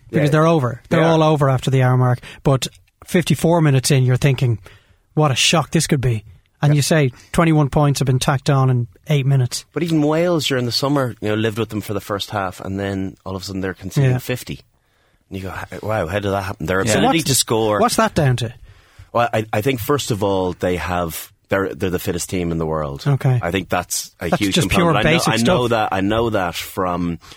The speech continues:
Speaker 2: John Plumtree has gone down, and he's, um, he's with, like,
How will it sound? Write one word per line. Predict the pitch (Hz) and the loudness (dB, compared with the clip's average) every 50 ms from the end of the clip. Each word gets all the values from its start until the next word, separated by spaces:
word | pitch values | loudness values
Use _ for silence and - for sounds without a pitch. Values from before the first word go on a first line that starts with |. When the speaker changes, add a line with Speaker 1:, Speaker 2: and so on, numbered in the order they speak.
| - - - | -20 -12 -6
Speaker 2:
John | - 110 101 98 | -4 -2 -2 -2
Plumtree | 92 95 104 98 101 95 - - 90 87 87 82 | -4 -4 -4 -4 -4 -4 -4 -4 -4 -2 -2 -4
has | - 87 78 | -6 -8 -6
gone | - 92 87 82 | -6 -4 -4 -4
down, | 80 87 85 87 87 85 85 | -2 -4 -2 -2 -2 -2 -2
and | 80 82 | -4 -4
he's, | 82 82 76 - - - - | -4 -4 -6 -8 -10 -10 -8
um, | 73 82 82 82 82 80 80 80 78 78 80 80 78 78 78 - _ - - | -4 -2 -2 -2 0 -2 -2 -4 -4 -4 -6 -6 -6 -6 -8 -8 _ -12 -12
he's | 90 82 | -10 -8
with, | 95 95 - | -8 -8 -8
like, | 80 87 85 82 | -6 -6 -6 -6